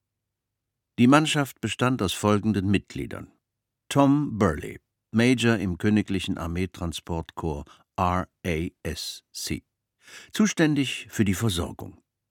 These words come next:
Wohlbekannt wegen seiner außergewöhnlichen Ausdauer, die er auf vielen Bergen bewiesen hat, und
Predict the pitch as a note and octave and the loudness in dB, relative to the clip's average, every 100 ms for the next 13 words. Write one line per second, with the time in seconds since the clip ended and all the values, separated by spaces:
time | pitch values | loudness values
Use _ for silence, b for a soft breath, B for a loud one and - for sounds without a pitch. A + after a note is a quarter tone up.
0 | _ _ _ C#3 G3+ F3 - C3 B2+ B2+ | _ _ _ 6 6 4 0 2 2 2
1 | A#2 G#2+ F#2 G2 F#2 - C3+ C3 B2 G#2+ | 2 2 0 2 0 0 0 0 -2 -2
2 | F2+ G2 E2 D2+ E2+ - A#2 A2+ - G2 | 0 0 -2 -6 -8 -4 -4 -4 -2 0
3 | F#2 F2+ B - G#2 G#2 - G#2 - E3+ | 0 -4 B -2 2 2 0 -4 -2 0
4 | D3+ C#3+ A#2 G#2+ F#2 E2+ G2+ G2 E2+ G#2 | 2 2 2 2 2 0 -2 -2 0 0
5 | F2 F2 E2 F2 - b b b _ E2+ | 0 -2 -4 -8 -10 b b b _ -10
6 | - | -10